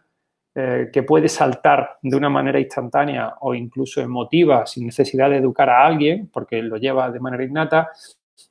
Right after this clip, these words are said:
sino la que es más complicada es esa empatía intelectual, que implica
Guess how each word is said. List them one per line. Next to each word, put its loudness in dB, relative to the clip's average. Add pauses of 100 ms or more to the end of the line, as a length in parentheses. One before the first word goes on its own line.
(460)
sino 0
la 4
que 2
es 2
más 2
complicada 4
es 2
esa 4
empatía 2
intelectual, 2 (280)
que 2
implica 2